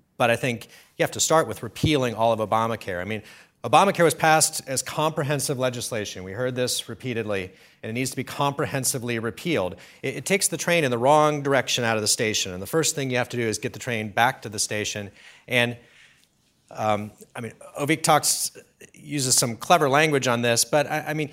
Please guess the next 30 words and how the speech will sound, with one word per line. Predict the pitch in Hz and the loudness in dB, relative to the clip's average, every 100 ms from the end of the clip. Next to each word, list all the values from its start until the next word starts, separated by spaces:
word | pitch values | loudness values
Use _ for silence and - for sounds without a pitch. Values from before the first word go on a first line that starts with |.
| - - | -10 -8
you | 151 | -6
can't | - 208 196 - - _ | -2 0 0 -4 -12 _
say | - 165 147 123 | -2 2 4 4
it's, | 120 - - _ _ - - | 0 -4 -12 _ _ -20 -18
you | 151 170 151 | -16 -8 -6
can | 160 | 0
either | 165 160 | 2 2
repeal | 135 185 170 147 | 0 2 4 4
Obamacare | 147 143 147 131 | 2 0 0 0
or | |
not, | 123 135 147 143 139 - - | 2 4 6 6 6 0 -8
and, | 127 120 | -6 -6
and, | 123 123 120 113 _ _ - 135 | -6 -8 -8 -14 _ _ -20 -14
um, | - 147 - - | -10 -10 -12 -10
if, | 156 147 | -8 -6
if | 160 | -2
you're, | 160 - - _ - | -4 -4 -20 _ -12
if | 151 175 170 | -8 -6 -2
you | 165 | 2
have | 175 160 | 2 0
it | |
as | - 139 | -2 -2
an | 139 | 0
option | 160 185 196 156 | 4 6 6 2
as | 131 | 0
part | - 156 | 0 0
of | 147 | 2
your | 123 | 0
plan | - 151 135 117 | 0 0 0 0
to | - 131 107 | -2 -2 -4